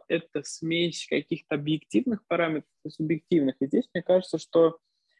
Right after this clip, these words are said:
объективно это действительно время, время, которое человек проинвестировал в определенный вид деятельности. А при этом просто время,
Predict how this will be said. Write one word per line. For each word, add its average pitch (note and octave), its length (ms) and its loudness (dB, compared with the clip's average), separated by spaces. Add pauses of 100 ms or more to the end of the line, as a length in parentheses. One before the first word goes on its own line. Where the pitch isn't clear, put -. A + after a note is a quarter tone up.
(240)
объективно F3 540 2
это D3+ 160 -2
действительно D3+ 580 0
время, D3+ 520 4 (120)
время, E3+ 400 2
которое D3+ 300 -2
человек E3 360 -2
проинвестировал D#3+ 1080 0
в D3 60 -6
определенный C#3+ 640 -2
вид C#3+ 220 -2
деятельности. - 720 -4 (960)
А D3+ 400 0
при F3+ 220 0
этом F#3 320 -4
просто F#3 480 -4
время, G#3+ 680 0